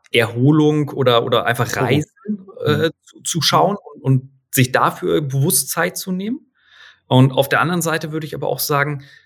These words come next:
Speaker 1: ähm, sind die jungen Jahre auch unglaublich spannend und unglaublich, ähm, ja, vielfältig, um sich einfach auszuprobieren. Also ri-, auch wie du zum Beispiel, einfach mal in Richtung Unternehmensgründung zu gehen, auch so schon
Speaker 2: Ja.
Speaker 1: in,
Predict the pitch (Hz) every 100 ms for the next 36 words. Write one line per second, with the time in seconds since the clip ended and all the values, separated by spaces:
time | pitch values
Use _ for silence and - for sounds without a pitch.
0 | _ - 127 127 127 139 - 127 147 131
1 | 135 123 156 151 131 147 135 127 139 143
2 | 139 - 127 - _ _ 147 175 151 147
3 | 143 147 147 139 135 - _ _ - -
4 | - - 113 139 147 147 127 123 - 143
5 | 143 135 135 131 - 123 123 127 123 -
6 | _ _ _ _ _ _ _ _ _ 69
7 | - _ _ _ 110 107 - - 139 -
8 | 165 165 156 - 143 131 127 131 - 147
9 | - - - 90 90 104 110 - - _
10 | 151 - 139 - - _ 127 143 208 247
11 | 139 98 87 98 101 131 143 139 135 139
12 | 147 147 143 127 156 220 214 - 95 90
13 | 90 92 90 92 92 117 135 139 135 139
14 | 127